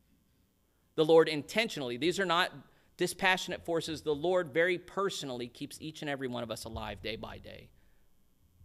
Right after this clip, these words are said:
And one day, at the end of history, he will very intentionally end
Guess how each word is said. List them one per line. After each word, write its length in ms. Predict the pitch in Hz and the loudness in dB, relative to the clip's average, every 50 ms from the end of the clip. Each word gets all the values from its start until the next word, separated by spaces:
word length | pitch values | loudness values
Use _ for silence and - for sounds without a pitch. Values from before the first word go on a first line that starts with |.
| - - _ _ _ _ _ _ _ _ _ _ _ _ _ _ _ _ - | -20 -20 _ _ _ _ _ _ _ _ _ _ _ _ _ _ _ _ -2
And 240 | 135 160 160 135 127 | -2 0 0 0 0
one 340 | 175 208 220 214 208 185 | 2 4 4 4 2 0
day, 400 | 143 127 127 110 98 98 107 117 | -2 -2 -2 -4 -4 -6 -8 -8
at 140 | 123 120 - | -8 -8 -6
the 100 | - 135 | -6 -4
end 140 | 131 135 143 | -4 -4 -4
of 80 | 135 - | -4 -4
history, 560 | 156 139 - - - - - 113 110 113 113 | -4 -6 -6 -6 -10 -12 -12 -12 -12 -12 -12
he 160 | - - 135 | -12 -12 -10
will 160 | 120 120 120 | -8 -8 -6
very 360 | 110 113 120 117 120 120 117 | -4 -4 -4 -4 -4 -4 -6
intentionally 720 | 107 113 110 - - 120 110 107 - - 110 107 110 110 - | -8 -10 -12 -12 -12 -14 -12 -12 -14 -16 -14 -12 -12 -12 -10
end 400 | - 117 117 120 117 120 113 | -10 -10 -8 -8 -10 -10 -12